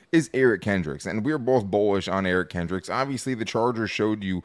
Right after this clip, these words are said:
how excited they are about Eric Kendricks by going out and making that the only free agency addition and how quickly they moved to get it done. And that there was a loud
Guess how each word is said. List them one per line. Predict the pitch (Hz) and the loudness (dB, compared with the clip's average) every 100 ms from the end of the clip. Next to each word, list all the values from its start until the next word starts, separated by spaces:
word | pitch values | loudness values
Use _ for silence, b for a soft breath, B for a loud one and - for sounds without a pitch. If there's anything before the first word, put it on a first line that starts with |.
| b b | b b
how | 123 117 | 2 2
excited | 110 117 110 101 | 2 2 2 4
they | 101 98 | 4 6
are | 95 | 6
about | 90 92 80 | 4 2 2
Eric | 95 90 | 0 0
Kendricks | 98 90 98 95 | -2 -4 -4 -4
by | - 110 | 0 0
going | 107 117 117 113 | 0 -2 -2 -2
out | |
and | 101 101 | 0 0
making | 101 98 | 0 -2
that | 92 90 | -2 -2
the | 95 | -4
only | 87 87 85 80 _ _ | -2 -2 -6 -8 _ _
free | 98 95 90 | -6 -2 -2
agency | 80 85 - 87 | -2 -6 -6 -4
addition | 80 82 110 | -4 -4 -4
and | 120 | -2
how | 123 113 | -2 -2
quickly | - 117 - 92 87 b b - | 0 0 0 -4 -4 b b 4
they | 123 | 4
moved | 117 123 107 110 | 6 2 0 -2
to | |
get | 92 98 | 0 0
it | 85 | 0
done. | 110 87 78 | 0 0 0
And | 92 | 2
that | 107 95 | 2 2
there | 104 | -2
was | 107 107 | -2 0
a | |
loud | 131 139 131 | 2 2 2